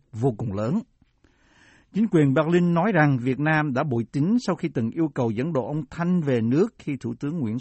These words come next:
Xuân Phúc dự hội nghị G hai mươi ở Đức hồi đầu tháng trước. Ông Trịnh Xuân Thanh là nguyên Phó Chủ tịch Ủy ban Nhân dân tỉnh Hậu Giang, nguyên Chủ tịch Hội đồng Quản trị Tổng công ty Xây lắp Dầu khí Việt Nam, gọi tắt là P V C, đã bị khởi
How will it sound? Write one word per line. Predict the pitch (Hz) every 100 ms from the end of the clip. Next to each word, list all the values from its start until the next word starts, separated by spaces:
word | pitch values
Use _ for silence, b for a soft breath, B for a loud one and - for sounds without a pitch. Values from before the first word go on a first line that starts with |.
| -
Xuân | 127 117
Phúc | - 240 - b b b
dự | 131 123
hội | 123
nghị | 117 107 107 113
G | 139 120
hai | 139
mươi | 131 135 123
ở | 110
Đức | 147 220 _ _ -
hồi | 110 104
đầu | 104 107 101
tháng | 107 101
trước. | 165 247 - _ _ _ b b b b b b b b
Ông | 202
Trịnh | 170 139
Xuân | 190 185
Thanh | 185 196 190
là | 160 135
nguyên | 135 160 185 185 202
Phó | 233
Chủ | 180 143
tịch | 107
Ủy | 143
ban | 165 165
Nhân | 165
dân | 160 151
tỉnh | 160 156
Hậu | 120
Giang, | 120 147 175 135 - _ _ -
nguyên | 135 135 127
Chủ | 135 131
tịch | 117
Hội | 113
đồng | 107 101
Quản | 120 147 -
trị | 104 101
Tổng | 113 123
công | 151
ty | 147 135
Xây | 131
lắp | 156 165
Dầu | 123
khí | - 156
Việt | 123 123
Nam, | 131 135
gọi | 101
tắt | 95 -
là | 107
P | - -
V | 131 123 123 123 -
C, | 147 143 - b b b b -
đã | 170
bị | 139
khởi | - 127